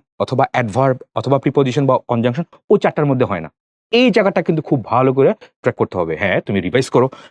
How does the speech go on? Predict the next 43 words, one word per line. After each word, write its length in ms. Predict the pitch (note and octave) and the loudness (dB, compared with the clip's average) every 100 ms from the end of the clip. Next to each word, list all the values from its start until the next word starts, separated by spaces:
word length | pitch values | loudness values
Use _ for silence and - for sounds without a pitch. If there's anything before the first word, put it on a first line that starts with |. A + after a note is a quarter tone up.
| - | -6
তুমি 120 | G2+ | -2
বিগত 240 | F#2+ G#2+ | 0 0
বছরের 300 | A#2 A#2 B2+ | 0 0 0
প্রশ্ন 280 | A#2+ D3 F#3 | 0 0 2
পড়ো, 200 | D#3 D3 C#3+ _ _ | 2 0 -2 _ _
তুমি 220 | - A2 G2 G#2+ | -2 0 0 0
নামকরা 360 | A2 B2+ C#3 | 0 2 2
কলেজে 320 | C3+ C#3 C3 C3 | 2 2 2 0
যে-, 260 | A2 A#2+ | 0 -2
যেটাই 260 | A#2+ C3 E3+ | 0 0 2
করো, 180 | D#3+ C#3 | 2 0
প্রশ্ন 320 | - C3+ D#3+ | -2 -2 0
সলভ 180 | E3+ - | 0 2
করো, 160 | F#3+ | 0
but 220 | A#3 B2 B2+ - | 0 -2 -4 0
ওই 160 | F3+ F#3 | 2 4
চারটা, 280 | - - - | 2 -4 -2
কোন 140 | E3+ | 0
চারটা? 280 | D#3+ D3+ B3 _ - | 0 0 -4 _ -4
End 200 | A3+ A#3 A#3 | 0 2 2
of 100 | G#3 | 2
যত 180 | F3+ G3+ | 0 0
কিছুই 260 | F#3 A3 | 0 0
করো, 220 | F3+ C#3+ A#3+ _ _ _ _ _ _ | 2 0 0 _ _ _ _ _ _
কোনটা 180 | B2+ C3+ | -4 0
কোনটা 200 | D3+ D#3 | 0 2
আসবে? 180 | D3 A3 - | 0 -2 -2
রিলেটিভ 200 | G2 A#2 | -2 0
প্রোনাউন, 260 | C3 D3 A#3+ _ _ - | 2 2 0 _ _ -6
অ্যাডভার্ব, 340 | F#2+ - E3+ G#3 _ _ _ - | -6 0 0 -2 _ _ _ -10
প্রিপোজিশন 420 | A#2+ C3+ C3+ G3+ | -2 -2 0 -2
আর 60 | G#3+ | -2
হচ্ছে 180 | A2+ - | -6 -4
কনজাংশন। 380 | A2 F#2+ E2 F2 _ _ _ - | -2 -2 -4 -10 _ _ _ -4
এই 80 | |
চারটার 540 | B2+ C#3 - _ D3 C3 | 0 0 -2 _ 0 2
মধ্যে 260 | A#2+ A2+ | 2 2
তোমার 180 | C#3 C3 | 2 0
থাকা 200 | A2 G#2 | 0 -2
লাগবে। 220 | F#2+ D#2 D2 _ - _ | -2 -2 -10 _ -20 _
এই 60 | - | -4
চারটার 260 | C#3 D3 | -2 0
ব্যবহার 300 | C3+ C3+ D3 | 2 2 2